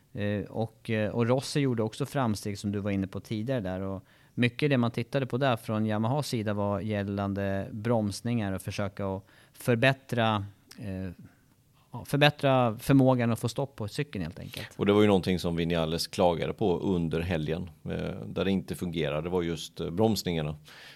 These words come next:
Speaker 2: Eh, och la inte han över hundra varv tror jag faktiskt på, på den här. Och så slutade han också i, i topp.
Speaker 1: Han körde extremt många varv som du säger där. Det är, det är en mäktig testdag efter en racehelg.
Speaker 2: Ja, verkligen.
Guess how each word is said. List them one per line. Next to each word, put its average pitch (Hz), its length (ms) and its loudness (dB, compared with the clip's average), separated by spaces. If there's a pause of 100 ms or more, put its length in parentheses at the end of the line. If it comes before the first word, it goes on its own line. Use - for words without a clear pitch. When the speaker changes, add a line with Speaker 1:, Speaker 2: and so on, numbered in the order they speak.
(160)
Speaker 2:
Eh, 87 240 0
och 98 200 0
la 98 160 8
inte 131 140 4
han 123 140 6
över 98 220 6
hundra 87 420 4
varv 101 340 2
tror 87 160 -2
jag 78 100 -2
faktiskt - 420 -10
på, 82 300 -8 (120)
på 92 120 0
den 101 80 -2
här. 92 60 -2
Och 95 120 -2
så 104 100 0
slutade 104 360 2
han 101 100 4
också 95 300 0
i, 92 260 0
i 92 40 0
topp. - 320 -6 (680)
Speaker 1:
Han 120 180 -4
körde 123 260 0
extremt 113 440 -2
många 95 240 -2
varv 98 200 -2
som 104 160 -4
du 101 80 0
säger 113 260 0
där. 90 260 -4
Det 107 120 0
är, 139 380 4
det 120 100 0
är 160 40 6
en 180 100 4
mäktig 110 560 2
testdag 101 640 0
efter 120 240 0
en 107 120 2
racehelg. 107 400 2
Speaker 2:
Ja, 92 200 4
verkligen. 98 560 -2